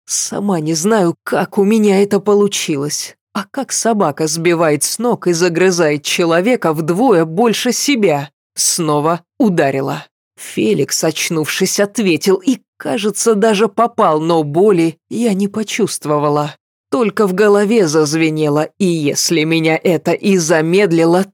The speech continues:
то ненадолго. Слишком уж зла была. Двинула его под ложечку, а когда парень сложился,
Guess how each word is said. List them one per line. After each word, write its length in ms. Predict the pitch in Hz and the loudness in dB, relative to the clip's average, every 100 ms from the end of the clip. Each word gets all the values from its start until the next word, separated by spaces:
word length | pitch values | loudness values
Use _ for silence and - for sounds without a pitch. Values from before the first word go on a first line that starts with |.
| _ | _
то 140 | 214 | 0
ненадолго. 840 | 160 151 147 147 139 143 143 160 - - | 0 0 0 0 0 0 -2 -4 -6 -8
Слишком 720 | - - 220 202 - 190 180 | -6 -4 -2 -2 -2 -2 0
уж 140 | 190 | 0
зла 420 | 165 170 175 143 | -2 0 2 2
была. 460 | 135 147 143 139 135 _ _ | 0 0 0 -2 -6 _ _
Двинула 600 | 180 190 185 170 143 143 | -2 0 0 0 0 0
его 340 | 165 175 175 | 2 2 2
под 220 | 185 202 185 | 2 0 2
ложечку, 600 | 160 151 160 - - 208 | 2 2 -2 -4 -2 0
а 100 | 208 | 0
когда 380 | 196 180 175 180 | -2 -2 0 -2
парень 400 | - 151 143 156 | -2 -2 -2 -4
сложился, 960 | - 160 170 170 190 247 208 - 175 | -4 0 0 2 2 2 0 2 0